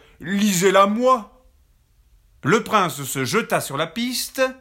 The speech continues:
et dit : Pour Jujuman,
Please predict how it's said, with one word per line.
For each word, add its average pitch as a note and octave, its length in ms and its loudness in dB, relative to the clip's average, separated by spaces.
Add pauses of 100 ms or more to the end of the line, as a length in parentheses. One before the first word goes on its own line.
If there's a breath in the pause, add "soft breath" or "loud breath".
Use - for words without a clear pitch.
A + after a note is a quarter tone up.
(280 soft breath)
et F3 160 0
dit : B2 520 -12 (1500)
Pour B3 420 0
Jujuman, G#3+ 1120 0